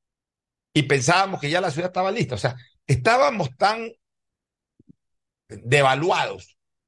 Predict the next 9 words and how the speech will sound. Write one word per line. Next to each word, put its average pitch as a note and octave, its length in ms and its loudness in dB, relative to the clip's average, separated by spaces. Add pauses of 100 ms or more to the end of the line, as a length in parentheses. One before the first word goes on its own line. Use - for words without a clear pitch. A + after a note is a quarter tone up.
(460)
estábamos F3 720 0
tan, F#3 480 -2 (640)
eh, A2+ 600 -2
minimizados, E3 1040 0 (680)
tan, F3 480 -2 (220)
eh, - 680 -12 (200)
estábamos F3+ 600 -2
tan F#3+ 360 0
subestimados E3+ 1000 -2